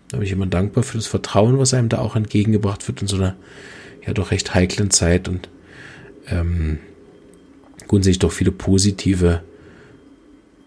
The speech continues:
Fälle darüber hab. Einer der eindeutigsten, ähm, war sicher ein Fall mit, ähm, Schwangerschaftsdiabetes.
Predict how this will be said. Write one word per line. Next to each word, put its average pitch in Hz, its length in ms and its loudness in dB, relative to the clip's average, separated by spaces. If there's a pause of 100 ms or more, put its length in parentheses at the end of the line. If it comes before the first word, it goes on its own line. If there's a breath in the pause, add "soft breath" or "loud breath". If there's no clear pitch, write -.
(400)
Fälle 90 340 -4
darüber 80 500 -2 (420)
hab. - 260 -10
Einer 95 240 2
der 95 200 0 (440 loud breath)
eindeutigsten, 120 880 2 (100)
ähm, 95 420 -4
war 98 220 -2
sicher 98 520 2 (560 loud breath)
ein 95 240 -4
Fall 90 340 0
mit, 87 440 -2
ähm, 80 400 -4
Schwangerschaftsdiabetes. 123 1300 0